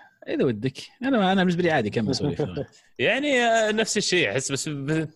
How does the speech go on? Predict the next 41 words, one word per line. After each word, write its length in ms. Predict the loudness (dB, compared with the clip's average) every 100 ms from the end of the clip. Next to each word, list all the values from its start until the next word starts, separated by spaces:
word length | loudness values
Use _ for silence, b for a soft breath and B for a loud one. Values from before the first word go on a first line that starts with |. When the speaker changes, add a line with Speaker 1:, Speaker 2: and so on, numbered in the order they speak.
| -2
Speaker 2:
روما 340 | 0 2 4
يعني 140 | 2 2
الشيء 200 | 0 0
الوحيد 220 | 0 0
اللي 120 | 0
أبغى 320 | 0 0 0
أطريه 360 | 0 0 0 0
عنهم 300 | 2 0 0
إنه 120 | 0
قاعد 160 | 0 0
يطلع 220 | 0 -2
أخبار 280 | 0 -2 0
الحين 200 | -2 -2
إنهم 260 | -2 -2 -2
يمكن 380 | -2 -2 -2
يجيبون 340 | -4 -2 -2 -2
كافاني. 500 | -2 -2 0 -2 -6 b b b b -4
آم، 440 | 0 2 2 0 -4 -2
أنا 180 | 0 0
أعتقد 420 | 0 -2 -2 0
لو 140 | -2
طلعت 320 | 0 -2 0
الأخبار 280 | -2 -2 -2
صحيحة 420 | -2 -4 -4 -4
فعلًا، 400 | -2 -2 -2 -4 -6 B B _
كافاني، 760 | -4 0 0 2 2 0 -2
آم، 360 | -2 0 0 -2
مهاجم 600 | -2 -2 -4 -4 -6 -6 -16 -8
رائع 420 | -2 0 0 -4 -4
كان 200 | -2 -4
في 60 |
الدوري 240 | -2 -2 0
الإيطالي، 480 | 0 0 2 0
وأتوقع 580 | -2 -2 0 -2 -2 -2
إنه 140 | 2 2
يبي 280 | 2 2
له 100 | 0
فريق 280 | 0 -2 -2
زي 200 | -2 0
روما، 340 | 2 2 0 -4 B B B 0
آم، 360 | 0 0 -2